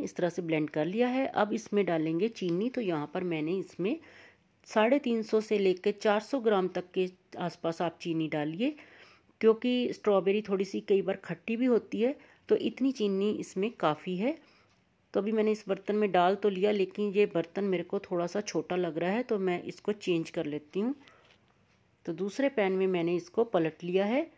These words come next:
और फिर मीडियम फ्लेम पर इसे गाढ़ा होने तक पकाएंगे। इसे बनाने में दस से पन्द्रह मिनट ही लगेंगे। इसमें ना तो मैंने कोई कलर यूज़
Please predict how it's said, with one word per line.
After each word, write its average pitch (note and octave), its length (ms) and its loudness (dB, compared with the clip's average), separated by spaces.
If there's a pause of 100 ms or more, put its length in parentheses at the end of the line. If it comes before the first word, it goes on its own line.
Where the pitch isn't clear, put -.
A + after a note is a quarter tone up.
(460)
और B3 120 4
फिर C#4+ 220 2
मीडियम B3+ 400 4
फ्लेम A#3+ 280 4
पर A3+ 280 4 (100)
इसे A3+ 260 0
गाढ़ा G3+ 340 2
होने A3+ 280 2
तक G#3 300 -2
पकाएंगे। F#3 500 0
इसे C4 340 0
बनाने G3 440 0
में G#3 420 -2
दस F#3+ 320 0
से A3 100 -2
पन्द्रह F#3+ 380 0
मिनट G3 380 -4
ही F#3+ 140 -2
लगेंगे। F3+ 520 0 (1800)
इसमें A#3+ 340 -2
ना G3+ 240 2 (120)
तो A#3 240 6
मैंने G#3 320 0
कोई G#3+ 320 2 (140)
कलर F3+ 240 4
यूज़ G3 260 -2